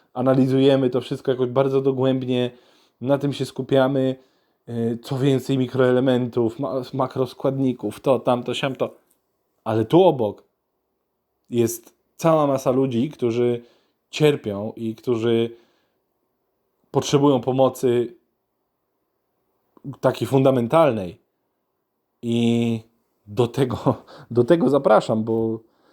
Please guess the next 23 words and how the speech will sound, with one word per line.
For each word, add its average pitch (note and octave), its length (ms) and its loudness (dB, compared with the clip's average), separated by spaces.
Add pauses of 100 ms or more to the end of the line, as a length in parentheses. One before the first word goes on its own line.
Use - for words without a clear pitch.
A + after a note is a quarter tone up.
(1300)
jeżeli D#3+ 400 4
my D#3+ 100 4
tego E3 160 4
nie D#3+ 100 4
będziemy D#3 340 4
robić, C#3+ 260 2
to - 80 -20
ten D3+ 140 -2
świat - 400 -4 (1200)
nie D3+ 220 4
będzie D#3 320 2
miał B2 160 4
szansy A#2 360 -2
na A2+ 100 0
żadną B2 320 2
poprawę A2 480 0
i A#2+ 240 -2
nie C3+ 200 0
będzie, D3+ 460 0 (1300)
no, F#3+ 180 0
czy F3+ 160 0
on F3 100 0
lepszy, F#3 420 2